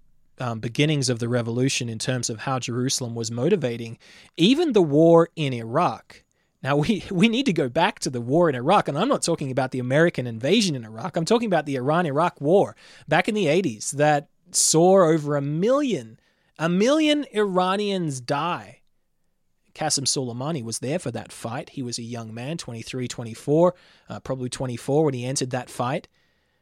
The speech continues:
and started out as a water boy, as I covered last class, and ended up being a regional military commander for the I R G C. And then it was after that that he would,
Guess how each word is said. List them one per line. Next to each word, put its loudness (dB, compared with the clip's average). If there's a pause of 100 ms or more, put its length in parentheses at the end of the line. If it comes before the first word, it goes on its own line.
(300)
and -2
started 2
out 2
as -2
a -2
water 0
boy, 2
as 2
I -4
covered -2
last -2
class, -2
and -6
ended -2
up 0
being -4 (220)
a -4
regional 0 (200)
military 2
commander -2
for -8
the -2
I 0
R -2
G -4
C. -2 (600)
And -8
then -4
it -8
was -8
after -2
that -10
that -12
he -8
would, -8